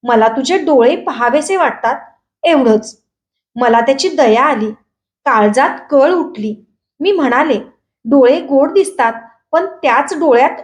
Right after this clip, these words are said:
ओळख नांदत असते. सोन्याची किंमत कसोटी सांगते, तद्वत नात्याची महती नजरेला कळते.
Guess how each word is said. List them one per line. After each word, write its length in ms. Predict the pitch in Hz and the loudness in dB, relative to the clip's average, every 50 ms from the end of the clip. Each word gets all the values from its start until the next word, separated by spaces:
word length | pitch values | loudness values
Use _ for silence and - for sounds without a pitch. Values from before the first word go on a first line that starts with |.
| - | -2
ओळख 340 | 330 285 254 247 294 - - | 2 2 4 4 2 2 -2
नांदत 380 | 415 381 311 262 240 233 - 254 | -4 -4 -4 -2 -4 -2 -2 -2
असते. 460 | 226 - - - 220 226 - _ _ _ _ _ _ _ _ _ | -4 -4 -8 -12 -16 -18 -18 _ _ _ _ _ _ _ _ _
सोन्याची 560 | - - - 311 247 226 226 226 226 226 339 339 | -12 -6 -2 0 0 2 2 0 0 0 -4 -6
किंमत 420 | - - 330 269 247 247 262 294 - - - - | -4 0 0 2 2 2 0 0 -2 -2 -2 -2
कसोटी 400 | 302 - - 277 269 269 381 381 | -2 0 2 0 2 2 0 -2
सांगते, 760 | - 403 285 233 220 214 226 233 233 269 - - - _ _ _ _ _ - | 0 -2 -2 -2 -2 -2 0 0 0 0 -2 -8 -18 _ _ _ _ _ 0
तद्वत 520 | 302 262 208 240 233 294 311 - - - 254 | 0 2 2 2 2 2 2 0 0 -4 -4
नात्याची 560 | 262 269 240 220 - 247 240 240 - - 359 | -2 -2 0 0 0 -2 -2 -2 -2 -4 -4
महती 420 | 359 339 262 240 226 - - 330 | -4 -4 -4 -6 -6 -6 -6 -4
नजरेला 520 | 381 359 302 233 202 226 226 240 254 302 330 | -2 0 0 0 0 0 2 2 2 2 0
कळते. 520 | 330 330 254 220 - 220 214 - - _ | 0 0 0 0 0 -4 -6 -8 -10 _